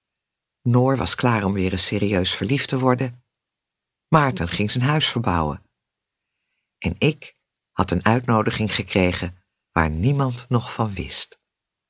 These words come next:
Nog even en ik zou zeggen: "Raad eens waar ik een tijdje ga wonen." Met een uitgestreken gezicht zou ik een paar hints geven.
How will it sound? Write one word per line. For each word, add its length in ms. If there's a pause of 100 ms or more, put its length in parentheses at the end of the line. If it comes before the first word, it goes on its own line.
(920)
Nog 260
even 400
en 80
ik 120
zou 180
zeggen: 440 (1040)
"Raad 340
eens 180
waar 140
ik 100
een 80
tijdje 300
ga 160
wonen." 480 (1200)
Met 220
een 200
uitgestreken 800
gezicht 560 (460)
zou 280
ik 80
een 100
paar 160
hints 280
geven. 500